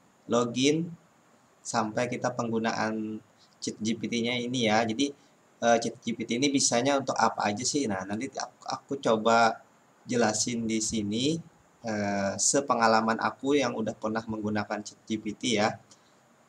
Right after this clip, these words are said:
Eh, semoga nanti, eh, setelah melihat video ini, eh, kalian dapat mempergunakan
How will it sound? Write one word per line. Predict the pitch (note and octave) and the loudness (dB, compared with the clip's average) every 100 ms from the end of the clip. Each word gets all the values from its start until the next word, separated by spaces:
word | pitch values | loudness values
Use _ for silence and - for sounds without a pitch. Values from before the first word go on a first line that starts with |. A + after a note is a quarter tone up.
| _ _ - | _ _ -4
Eh, | A2 G#2+ - | 0 2 0
semoga | - A2 G2+ A2 C3+ D#3 E3+ - _ | -2 -4 0 2 4 4 2 -6 _
nanti, | - A2+ G#2 C3+ D3+ E3 D#3 - _ _ | -6 -6 -4 0 4 4 2 -8 _ _
eh, | A#2+ A2 | -2 -2
setelah | A2 A2+ A2 A2 | -2 0 0 0
melihat | A2+ A2 A#2 A2+ | -2 -4 -4 -4
video | A#2 G#2 G#2 | -4 -2 -2
ini, | G#2 C3 D3 D#3 | -2 -2 -2 -4
eh, | - G#2 G2+ G#2 A2 | -10 -12 -10 -6 -2
kalian | A2 B2+ | -2 0
dapat | A#2 A2 A2 | -2 -4 -6
mempergunakan | A#2 A#2 A2 A2 G#2 - A2 G#2+ | -4 -4 -4 -2 -4 -4 -6 -6